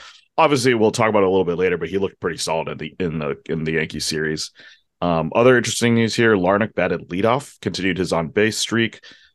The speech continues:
Uh, but really what happened to the Twins is that th-, they just ran into Dylan Cease. Um, uh, he did a pretty good job of limiting damage. It wasn't like a, a, a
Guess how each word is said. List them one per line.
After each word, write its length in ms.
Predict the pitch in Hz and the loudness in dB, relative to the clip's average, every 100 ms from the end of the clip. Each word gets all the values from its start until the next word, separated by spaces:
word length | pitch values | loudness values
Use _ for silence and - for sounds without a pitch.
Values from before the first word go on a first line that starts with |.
| _ | _
Uh, 380 | 85 85 80 78 - | -4 -2 0 -2 2
but 200 | 101 - | 2 6
really 240 | 143 147 | 6 6
what 160 | 131 123 | 4 4
happened 260 | 113 107 | 2 0
to 80 | 101 | 0
the 80 | 90 | 0
Twins 300 | 87 98 87 | -2 -2 -2
is 80 | 82 | -6
that 160 | 85 | -8
th-, 180 | - 87 | -6 -10
they 120 | - 92 | -4 -2
just 200 | 87 85 | 0 0
ran 200 | 85 82 | 0 -2
into 140 | 80 | -4
Dylan 280 | 71 85 80 | -2 -2 -2
Cease. 440 | - 85 82 - - _ _ _ - | -2 -2 -2 -4 -6 _ _ _ -6
Um, 580 | 85 82 78 76 76 - _ _ | -2 0 -2 -4 -12 -18 _ _
uh, 300 | 82 80 80 - | 0 2 0 -2
he 140 | - | 0
did 140 | 107 | 2
a 40 | 147 | 2
pretty 180 | 175 160 | 2 2
good 120 | 147 | 4
job 180 | 127 117 | 4 4
of 80 | |
limiting 280 | 101 101 95 | 2 0 -2
damage. 340 | 82 85 92 87 | -2 -2 -2 -2
It 40 | |
wasn't 260 | 90 95 80 | -2 -2 -4
like 140 | 80 | -6
a, 100 | 80 85 _ _ | -8 -10 _ _
a, 120 | - 80 | -8 -8
a 80 | - | -6